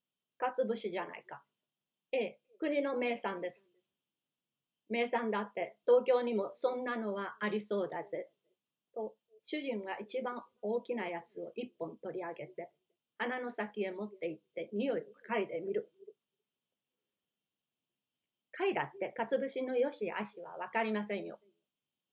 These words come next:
少し大きいのが名産たるゆえんかね。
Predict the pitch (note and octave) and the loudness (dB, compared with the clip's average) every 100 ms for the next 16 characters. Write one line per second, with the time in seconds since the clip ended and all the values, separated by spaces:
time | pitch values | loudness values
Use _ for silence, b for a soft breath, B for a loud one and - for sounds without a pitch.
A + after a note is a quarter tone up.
0 | _ _ _ _ _ _ _ _ _ _ | _ _ _ _ _ _ _ _ _ _
1 | - - D#4+ D#4 D#4 - D4+ - - - | -20 -4 0 0 -2 -2 0 0 0 6
2 | G#3 G#3 G3+ F#3 F3 F3 F#3 - - _ | 8 8 4 0 0 0 0 -2 -12 _
3 | _ - A#3 A3+ G#3+ G#3 G#3 G3 F3 E3+ | _ -4 2 4 4 2 2 0 0 0
4 | F3+ F#3 - D#3+ E3 - | 2 0 -2 -6 -6 -8